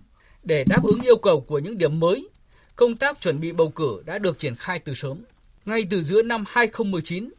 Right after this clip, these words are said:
Đảng đoàn Quốc hội đã giao cơ quan chuyên môn dự thảo đề án phương hướng bầu cử đại biểu Quốc hội khóa mười lăm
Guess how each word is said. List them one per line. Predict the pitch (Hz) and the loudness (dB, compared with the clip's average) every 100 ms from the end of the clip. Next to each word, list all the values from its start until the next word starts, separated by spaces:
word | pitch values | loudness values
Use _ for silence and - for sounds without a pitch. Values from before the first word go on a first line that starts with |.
| _ _ - | _ _ -12
Đảng | - 147 160 | -4 0 4
đoàn | 170 151 | 2 2
Quốc | 254 | 0
hội | 233 - | 2 2
đã | 175 202 | -2 -4
giao | 202 226 | 0 0
cơ | 220 233 226 | 4 2 4
quan | 233 214 | 0 0
chuyên | 240 226 | -2 6
môn | 233 214 151 | 6 6 -2
dự | 175 175 | -8 -6
thảo | 156 113 | -6 0
đề | 160 156 | 2 4
án | 147 196 233 | 2 -2 -4
phương | 226 | -4
hướng | 196 214 285 | 2 2 2
bầu | 160 147 | -2 -2
cử | - 127 | -4 -6
đại | 139 | -4
biểu | 147 127 | -2 -4
Quốc | 127 254 | -4 0
hội | 214 - - | 0 -2 -4
khóa | 175 | -4
mười | 202 | -2
lăm | 180 208 196 | 0 -2 -2